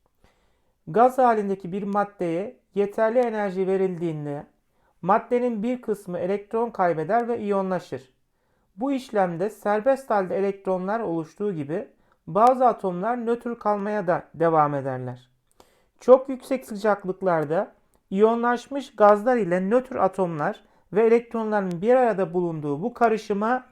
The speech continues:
plazma adı verilir.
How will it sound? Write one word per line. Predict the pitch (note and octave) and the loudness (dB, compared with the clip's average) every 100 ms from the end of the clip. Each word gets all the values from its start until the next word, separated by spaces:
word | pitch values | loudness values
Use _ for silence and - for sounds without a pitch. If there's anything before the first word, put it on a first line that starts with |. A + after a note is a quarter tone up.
| _ _ _ _ _ - | _ _ _ _ _ -8
plazma | A3 A#3+ A#3 F#3+ E3+ B2+ - _ _ _ _ _ _ _ _ _ _ _ _ _ _ _ _ _ _ _ _ _ _ _ _ _ _ _ _ _ _ _ _ _ _ _ _ _ _ _ _ _ _ _ _ _ - | 2 6 6 4 -2 -2 -8 _ _ _ _ _ _ _ _ _ _ _ _ _ _ _ _ _ _ _ _ _ _ _ _ _ _ _ _ _ _ _ _ _ _ _ _ _ _ _ _ _ _ _ _ _ 2
adı | E3+ D#3+ | 4 4
verilir. | D3+ C#3 B2+ B2 _ | 0 -2 -6 -10 _